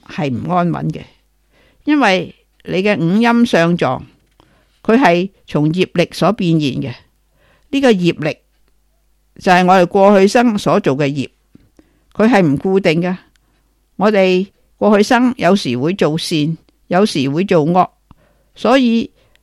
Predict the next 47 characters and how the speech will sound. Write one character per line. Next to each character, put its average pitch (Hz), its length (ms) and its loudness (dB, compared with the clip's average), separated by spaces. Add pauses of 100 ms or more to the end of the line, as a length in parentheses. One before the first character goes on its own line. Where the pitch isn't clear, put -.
(160)
喺 254 120 -2
釋 - 220 -4
放 226 240 2
業 202 200 0
力 170 100 -2
嘅 196 140 -2
時 - 240 -6
候， 139 240 -2 (1160)
有 190 160 2
時 185 200 0
候 180 380 4
我 190 140 -2
哋 180 100 0
今 240 220 2
日 185 60 2 (100)
好 156 180 -6
順 160 320 0
利， 143 260 -4 (840)
但 202 180 0
係 208 80 0
突 214 80 -2
然 175 240 -2
間 277 360 -2 (100)
可 240 140 -2
能 185 160 0
明 160 260 0
天 269 340 0
就 143 200 -2
會 143 240 -4 (180)
唔 147 80 -8
順 143 280 -2
利 127 140 -4
啦。 147 80 -6 (680)
所 214 160 0
以 202 260 2
你 180 160 2
睇 247 180 2
到 240 140 2
一 277 100 0
個 220 200 -2
修 269 240 2
行 147 220 2
人， 127 200 -4 (260)
佢 143 160 -8
嘅 170 120 0
心 214 320 0
呢， 208 100 -4